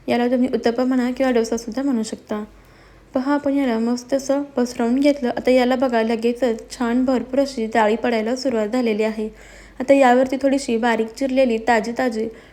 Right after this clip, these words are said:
कांद्याची पात घालायची, सोबतच बारीक चिरलेली कोथिंबीर घालायची. वरून थोडंसं लाल तिखट भुरभुरून घ्यायचं. इथे तुम्ही लाल तिखटाऐवजी कोणताही मसाला भुरभुरून घेऊ शकता.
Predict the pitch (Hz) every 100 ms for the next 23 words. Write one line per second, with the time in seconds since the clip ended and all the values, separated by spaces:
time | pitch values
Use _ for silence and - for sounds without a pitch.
0 | - 240 226 233 254 254 233 214 254 254
1 | 247 247 220 - - 233 247 254 226 226
2 | 233 220 233 262 247 226 269 277 226 240
3 | 220 247 285 262 214 202 220 220 - -
4 | - 262 262 262 285 302 285 285 226 240
5 | 233 226 233 269 294 269 247 226 233 262
6 | 285 240 240 220 220 - - - - -
7 | - 254 277 294 262 240 240 233 254 -
8 | - 247 254 233 240 254 233 233 247 277
9 | 277 285 247 220 220 240 220 233 262 269
10 | 240 233 254 247 - 214